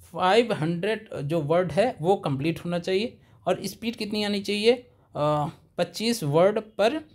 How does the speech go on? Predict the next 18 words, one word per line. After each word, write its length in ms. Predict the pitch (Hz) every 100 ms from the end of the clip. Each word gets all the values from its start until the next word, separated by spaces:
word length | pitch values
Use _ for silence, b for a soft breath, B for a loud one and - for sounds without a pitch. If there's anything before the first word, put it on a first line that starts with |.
| _
मिनट 320 | 156 170 190
की 140 | - 165
आनी 200 | 131 151
चाहिए। 260 | 190 226
इससे 440 | 277 - 208 - 233
कम 320 | - 240 262
होगा 260 | 233 233 247 -
तब 160 | 233 180
आप 180 | 139 -
फेल 220 | 135 131
हैं, 300 | 190 254 b b b -
ठीक 160 | 247
है। 200 | 277 - b b 196
तो 40 |
बेवजह 400 | 165 190 214 214
परेशान 460 | 214 165 156 151 139
ना 140 | 143
हो, 340 | 151 214 254